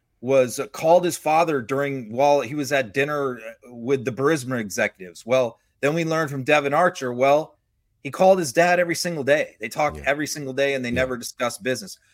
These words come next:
Speaker 1: So there's nothing sinister there. Uh, Joe Biden supposedly called for the, um, for the prosecutor in Ukraine. This is one of his four facts. He mentioned four facts. One of his four facts is that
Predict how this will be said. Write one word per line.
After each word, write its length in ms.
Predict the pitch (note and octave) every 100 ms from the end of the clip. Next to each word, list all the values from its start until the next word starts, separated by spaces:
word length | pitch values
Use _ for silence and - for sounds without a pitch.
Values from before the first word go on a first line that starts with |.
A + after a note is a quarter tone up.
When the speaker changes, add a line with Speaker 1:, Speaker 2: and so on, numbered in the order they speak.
| _
Speaker 1:
So 140 | - E3
there's 120 | C#3
nothing 280 | F3+ E3+ C3+
sinister 520 | - F3 G3 - A#2+
there. 300 | G#2+ F#2 - _ _ _ _
Uh, 200 | B2+ A#2+
Joe 320 | G#2+ E3+ F#3
Biden 540 | F3 D#3+ D#3+ D3+ B2 - _ -
supposedly 540 | C3 - E3 C#3 D3+ C#3
called 460 | - C#3 D3 C#3
for 140 | C#3+ C#3
the, 220 | C#3 C3
um, 340 | B2 A2+ G#2 _ _ _ _ _ -
for 100 | D3
the 100 | C3
prosecutor 800 | C#3+ D3 D3 D3 - D3 D3
in 160 | C#3+ C#3
Ukraine. 420 | C3 - D3+ C3+
This 160 | D3 D#3+
is 120 | C#3
one 160 | D3+ D3
of 80 | C3
his 160 | C3
four 280 | - D3 C3+
facts. 420 | - C3 G2 -
He 60 | B2+
mentioned 380 | C3+ C3 A#2+ A#2
four 200 | C3 A#2+
facts. 400 | B2 G2+ - _ _
One 180 | D3 F#3+
of 60 | F3+
his 120 | D3+
four 260 | F3 F3+
facts 360 | E3+ D#3 D3 -
is 60 | B2
that 200 | A#2+